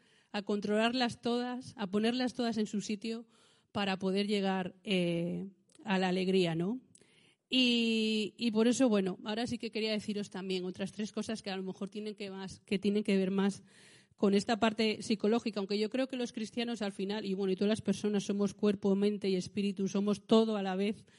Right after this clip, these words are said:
Yo creo que no es separable las cosas, ¿no? Yo creo que al final todo tiene que ver y todo nos ayuda al final a, a nuestra vida espiritual, ¿no?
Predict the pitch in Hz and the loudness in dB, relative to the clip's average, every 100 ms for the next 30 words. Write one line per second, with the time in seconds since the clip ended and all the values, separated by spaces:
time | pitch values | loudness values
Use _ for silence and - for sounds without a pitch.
0 | - - - 196 214 202 202 208 226 196 | -20 -12 -2 2 2 2 2 2 2 0
1 | 196 196 202 202 214 - _ _ _ 196 | -2 -2 -2 -2 -4 -8 _ _ _ -2
2 | 180 - 208 208 170 170 180 214 _ _ | -2 -2 -2 -2 -6 -8 -10 -12 _ _
3 | _ - 196 175 190 202 190 196 190 196 | _ -10 -8 -4 -2 -2 -2 -2 0 0
4 | 185 196 196 190 202 - _ 220 196 190 | 0 0 2 0 -2 -8 _ -2 0 0
5 | 185 185 190 - 185 - 180 180 180 214 | -2 -2 -4 -4 -6 -4 -2 -2 -4 -8
6 | - _ _ - 214 180 185 170 175 175 | -14 _ _ -10 -6 -4 -4 -4 -2 -4
7 | - 190 190 202 226 202 185 185 190 180 | -6 -8 -8 -10 -10 -8 -8 -6 -6 -6
8 | - 180 185 180 - 185 180 190 180 175 | -4 -4 -2 -2 -2 -2 -2 0 -2 -2
9 | 175 190 | -4 -8